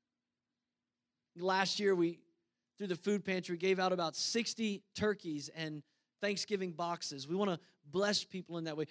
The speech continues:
Our kids ministry, as you heard in the announcements earlier, is getting involved. Our kids ministry is gonna be donating pet food to the S P C A because they, they've,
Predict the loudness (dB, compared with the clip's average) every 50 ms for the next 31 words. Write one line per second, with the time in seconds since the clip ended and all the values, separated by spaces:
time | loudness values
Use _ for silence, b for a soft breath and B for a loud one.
0 | B B -4 0 4 4 4 4 4 2 2 2 2 2 2 4 2 2 4 2
1 | 2 4 4 4 6 4 4 4 4 4 4 4 2 0 -2 -2 0 0 2 2
2 | 2 2 2 0 0 0 2 2 2 2 2 2 4 4 6 4 4 0 -4 _
3 | b b b b b b b b b b _ _ _ _ -2 -2 0 4 6 6
4 | 6 6 6 6 6 6 6 4 2 2 2 2 4 4 6 6 6 6 4 4
5 | 2 b b b b 4 8 8 10 10 10 10 10 10 10 10 8 6 4 2
6 | -2 -8 _ _ 2 2 2 2 2 -2 -4 -4 -4 -4 -6 _ _ _ _ _
7 | _ _ _ _ _ _ _ _ _ _ _ -2 2 2 4 6 6 4 4 2
8 | 2 2 2 2 4 4 6 6 4 4 0 -4 _ _ _ _ _ _ _ _
9 | _ _ _ _ _ _ _ -12 -2 4 6 6 6 6 4 2 2 4 6 6
10 | 6 6 6 2